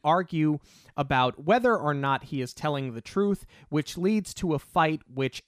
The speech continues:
ends with a kiss before Sylvie sends Loki back to the T V A using a tempad before killing He Who Remains and setting the multiverse into chaos.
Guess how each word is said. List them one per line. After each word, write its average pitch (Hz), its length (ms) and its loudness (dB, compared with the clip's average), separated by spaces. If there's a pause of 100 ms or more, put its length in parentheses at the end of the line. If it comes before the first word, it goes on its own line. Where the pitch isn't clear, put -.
ends 208 360 -2
with 147 240 -2
a 110 120 -2 (120)
kiss - 480 -2 (280)
before 175 640 2
Sylvie 226 540 0
sends 175 420 -2
Loki 143 340 0
back 151 360 0
to 175 100 -8
the 160 80 -8
T 175 240 -8
V 151 260 -4
A 117 260 -4 (200)
using 143 320 -4
a 127 40 -6
tempad 165 720 0 (220)
before 139 600 0
killing 160 460 0
He 170 460 -8
Who 160 200 -2
Remains 120 640 -4
and 117 280 -8
setting 117 640 -8 (500)
the 135 100 -4
multiverse 110 840 -10
into 104 580 -12
chaos. - 640 -14